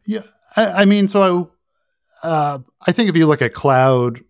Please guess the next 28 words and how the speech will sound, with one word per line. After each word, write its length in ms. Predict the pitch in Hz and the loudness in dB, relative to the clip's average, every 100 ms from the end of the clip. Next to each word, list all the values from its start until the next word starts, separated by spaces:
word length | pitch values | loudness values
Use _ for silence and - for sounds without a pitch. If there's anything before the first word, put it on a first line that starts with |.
| _ _ _ _ - | _ _ _ _ -12
right, 300 | 127 120 120 - | -10 -10 -12 -10
um, 420 | 113 107 104 - _ _ - | -10 -10 -14 -20 _ _ -14
there's 300 | 175 170 147 | 0 0 2
a 40 | |
lot 160 | 156 151 | 0 0
of 80 | |
times 420 | 143 156 143 139 123 | -2 -2 0 0 0
where 340 | 131 123 117 | 0 0 -2
it, 300 | 127 143 127 | 0 0 0
it's 460 | 135 107 - - - _ _ | -4 -4 -10 -14 -18 _ _
that 180 | 117 147 | -4 0
A 140 | 147 | 0
W 320 | 135 123 123 | 0 0 0
S 400 | 123 - - - _ _ - | -2 -4 -12 -18 _ _ -10
may, 280 | 127 127 123 | -4 -2 -2
you 500 | 120 117 113 113 117 | -4 -6 -10 -10 -8
know, 120 | 110 | -8
trump 400 | 104 - 123 117 | -8 -4 -4 -4
Microsoft 760 | 117 113 120 110 131 113 113 - | -6 -6 -6 -6 -2 -2 -4 -6
relative 600 | 110 104 101 113 104 98 | -8 -8 -8 -8 -8 -8
to, 440 | - 113 104 101 95 _ _ _ _ | -8 -6 -6 -8 -12 _ _ _ _
um, 160 | 151 101 | -20 -16
you 80 | 98 | -14
know, 100 | 101 - | -10 -6
iaaS 480 | 113 107 107 107 | -4 -4 -4 -6
or 60 | 101 | -10
paas. 680 | - - 107 107 110 113 - | -10 -8 -6 -4 -6 -6 -10
Um, 220 | 113 98 | -14 -16